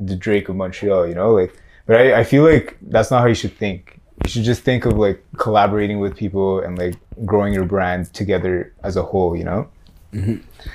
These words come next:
Speaker 2: I like collaboration, bro. Yeah, even when I'm thinking about, like, these days, I'm thinking about music video concepts.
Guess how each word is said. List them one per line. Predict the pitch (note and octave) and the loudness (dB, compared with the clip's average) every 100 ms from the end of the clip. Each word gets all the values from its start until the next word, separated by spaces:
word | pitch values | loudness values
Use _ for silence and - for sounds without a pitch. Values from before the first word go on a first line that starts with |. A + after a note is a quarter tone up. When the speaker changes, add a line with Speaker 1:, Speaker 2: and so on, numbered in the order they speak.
| - - - - - | -16 -18 -18 -14 0
Speaker 2:
I | C3 | 2
like | B3+ E4+ | 4 2
collaboration, | A#3+ E3 C#3 B2 B2 A#2+ A#2 | 0 2 4 2 -2 -4 -4
bro. | E3+ C3+ G2 F2 | 0 0 0 -4
Yeah, | C#3 D#3 C#3 - - - | -4 -4 -4 -10 -20 -12
even | F3+ G3+ | -4 -2
when | G3+ | 0
I'm | F#3 C#3+ | 0 -2
thinking | E3 E3 | -2 0
about, | C#3 C3+ C3 | 4 4 4
like, | A2+ G#2 | 0 -2
these | G#2+ C#3+ C#3 | 0 0 2
days, | C#3 | 0
I'm | A#2+ | 0
thinking | B2 A#2+ | -2 -2
about | A#2 G2+ G2+ | -2 -4 -4
music | B2 A2+ | -4 -4
video | A2+ A#2 | -6 -8
concepts. | A2 A2+ A2+ A2 G#2+ - | -6 -6 -6 -6 -8 -8